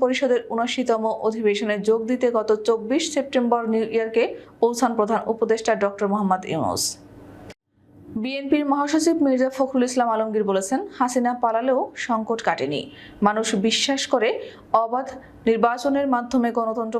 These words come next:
প্রতিষ্ঠা করতে হবে। যত দ্রুত সম্ভব নির্বাচনের উপযোগী পরিবেশ তৈরি করে ভোট দেওয়ার আহ্বান জানান তিনি। কোনো রকম তালবাহানা সহ্য করবেন না জানিয়ে বিএনপির মহাসচিব বলেন, সমস্ত মামলা প্রত্যাহার করে অবিলম্বে তারেক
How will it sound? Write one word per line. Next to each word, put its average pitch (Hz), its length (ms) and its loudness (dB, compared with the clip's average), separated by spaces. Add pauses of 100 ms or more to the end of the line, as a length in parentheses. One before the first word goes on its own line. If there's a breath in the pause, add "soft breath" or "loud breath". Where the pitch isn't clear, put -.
প্রতিষ্ঠা 220 440 0
করতে 175 280 -2
হবে। 160 200 2 (340)
যত 220 160 2 (100)
দ্রুত 226 200 0 (160)
সম্ভব 254 300 0 (120)
নির্বাচনের 220 560 0 (460 loud breath)
উপযোগী 262 460 0
পরিবেশ 247 320 2 (220)
তৈরি 233 280 2
করে 254 140 2 (500 loud breath)
ভোট 226 200 0 (120)
দেওয়ার 226 180 0 (160)
আহ্বান 208 360 -2
জানান 139 280 0
তিনি। 165 200 -8 (420 loud breath)
কোনো 269 240 4
রকম 311 200 0 (120)
তালবাহানা 240 480 2 (300)
সহ্য 214 220 0 (140)
করবেন 214 320 2
না 208 140 2
জানিয়ে 190 280 0
বিএনপির 190 400 -2
মহাসচিব 247 500 -2
বলেন, 240 180 0 (460 loud breath)
সমস্ত 277 340 2 (160)
মামলা 254 240 2 (100)
প্রত্যাহার 262 500 -2
করে 233 140 2 (200)
অবিলম্বে 254 480 0 (400 loud breath)
তারেক 233 240 0